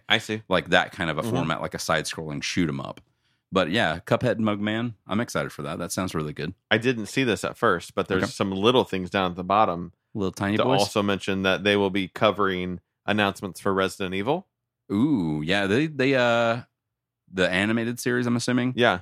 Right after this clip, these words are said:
Speaker 2: That's coming to Netflix. They have a, they have the one that they're shooting for the new movies too, I believe, right?
Speaker 1: Yeah, I forgot about that.
Speaker 2: Yeah.
Speaker 1: Yeah.
Speaker 2: I think
Speaker 1: So,
Speaker 2: that they said they had to do a reshoot or something
Speaker 1: I don't
Speaker 2: like that
Speaker 1: know
Speaker 2: for
Speaker 1: what's,
Speaker 2: those.
Speaker 1: what all that entails.
Speaker 2: Cool.
Speaker 1: Um, Sweet Tooth is down there.
Speaker 2: Okay.
Speaker 1: Interesting that there's gonna be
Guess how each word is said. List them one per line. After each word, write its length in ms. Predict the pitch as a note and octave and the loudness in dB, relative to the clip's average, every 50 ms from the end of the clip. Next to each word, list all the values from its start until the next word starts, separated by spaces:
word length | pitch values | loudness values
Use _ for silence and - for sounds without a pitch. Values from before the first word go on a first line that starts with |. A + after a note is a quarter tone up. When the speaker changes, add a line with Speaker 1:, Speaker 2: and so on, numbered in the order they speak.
| - _ _ _ _ - | -4 _ _ _ _ 0
Speaker 2:
That's 160 | A2+ - - | 0 0 0
coming 340 | - G2+ F2 E2+ D#2+ D#2 D#2 | -2 -4 -2 -2 -2 -4 -6
to 60 | - | -6
Netflix. 220 | - - E2+ - - | -8 -10 -10 -6 -2
They 80 | A2+ | 0
have 180 | B2 E3 G3 F#3+ | 2 2 2 2
a, 160 | C#3+ G#2+ G2+ - _ | 2 -2 -2 -4 _
they 100 | - A#2 | -2 0
have 140 | A#2+ C#3+ C#3 | 0 0 2
the 100 | B2+ A2+ | 2 2
one 180 | G2 G2+ G#2 G#2 | 2 2 2 0
that 80 | G2 D#2+ | 0 -2
they're 100 | E2+ E2 | -4 -6
shooting 640 | - - - G#2 G2+ G2 F#2 F#2 F2 F2 E2+ F2 - - _ | -4 -2 0 0 2 2 2 2 0 -2 -2 -6 -8 -12 _
for 380 | - - F#2+ F#2 F2 E2 E2 E2 | -8 -4 -2 0 0 0 0 -2
the 100 | D#2+ E2 | -2 0
new 140 | E2+ F2 E2+ | 0 0 0
movies 480 | D#2+ D#2 F#2 G#2 F#2 D#2 C#2+ C#2+ - | 0 0 0 0 0 -2 -6 -8 -8
too, 200 | - - G2 E2+ | -6 -4 -4 -4
I 40 | C#2+ | -4
believe, 280 | C#2 D2 C#2 C#2 C2+ C2+ | -6 -8 -10 -8 -2 4
right? 60 | A#2 | 6
Speaker 1:
Yeah, 180 | C3+ D3 B2+ | 6 8 6
I 80 | G#2+ G#2 | 6 4
forgot 280 | - - A2 G#2+ B2 A#2+ | 0 0 0 2 2 2
about 160 | F#2+ F2+ - | 0 0 -2
that. 180 | F2 - - - - - | -2 -4 -4 -8 -10 -4
Speaker 2:
Yeah. 220 | - G2+ G#2 F2+ D#2+ | 0 2 4 4 2
Speaker 1:
Yeah. 60 | E2+ - | 0 -2
Speaker 2:
I 80 | - G#2+ | -4 4
think 40 | |
Speaker 1:
So, 200 | - B2 A2+ G#2+ G2 | 6 8 8 8 6
Speaker 2:
that 140 | D#3+ C#3+ C3 | 4 2 2
they 120 | B2 G#2 | 0 0
said 200 | F#2+ G#2+ G#2+ G2+ | 0 0 0 0
they 120 | G#2 G2 | 0 0
had 160 | F#2 G2+ G2 F2+ | 0 0 -2 -4
to 40 | |
do 240 | E2 F2 F#2+ F#2+ F#2 D#2 | -4 -2 0 0 0 0
a 40 | C2+ | 0
reshoot 440 | C#2+ E2+ G2 G2 - - - C#2+ C#2+ | -2 -2 -2 -2 -2 -4 -6 -6 -6
or 60 | D2 | -6
something 200 | - - D#2 D#2+ | -6 -4 -2 0
Speaker 1:
I 40 | F2+ | 0
don't 100 | F2+ F2+ | 0 0
Speaker 2:
like 60 | F#2+ F#2+ | 0 2
that 60 | F#2 | 2
Speaker 1:
know 80 | F#2+ F#2+ | 2 4
Speaker 2:
for 40 | F#2+ | 4
Speaker 1:
what's, 260 | G2 F#2+ D#2+ E2+ - | 4 2 2 -2 -4
Speaker 2:
those. 80 | F2 | -6
Speaker 1:
what 220 | F2+ F#2 G2 G2+ G2 | 0 2 4 6 8
all 140 | G2 F#2+ F#2 | 8 6 6
that 160 | G2 G2 G2+ | 4 4 4
entails. 440 | G2+ G2 F2 A2 A2 A2 A#2+ B2+ - | 2 0 0 0 2 2 2 0 0
Speaker 2:
Cool. 260 | - A2+ A2 G2+ - _ _ _ _ - | 0 -2 -2 -2 -6 _ _ _ _ 6
Speaker 1:
Um, 400 | A#2 A#2+ A2+ G#2+ G2+ G2 F#2+ - - _ _ | 8 8 8 8 6 4 0 -4 -10 _ _
Sweet 300 | - - - B2 D3 F3 | -10 -4 0 0 0 0
Tooth 300 | - - A2 G#2+ A2+ - - | 2 0 0 0 0 -4 -4
is 180 | - G2 F2+ | -4 -4 0
down 260 | - F#2+ E2+ E2 E2 | 2 2 2 2 0
there. 280 | E2 E2 F2 G#2 A2+ A#2+ - | -2 -4 -4 -4 -6 -6 -4
Speaker 2:
Okay. 60 | G2 | -4
Speaker 1:
Interesting 560 | G#2 - F#2 F#2 E2+ E2 - G2 G2+ A2+ B2+ - _ _ _ _ _ _ _ _ | -4 -2 -2 -2 0 0 -2 -2 -4 -6 -10 -14 _ _ _ _ _ _ _ _
that 120 | - G2+ - | -2 0 2
there's 240 | A2 G#2 G#2 F2+ F2+ | 4 2 2 2 0
gonna 200 | - G#2+ G2 G2 | 0 0 0 0
be 420 | F2+ G2+ G2 F#2+ F2+ F2 F2 - | 0 -2 -2 -4 -4 -6 -8 -12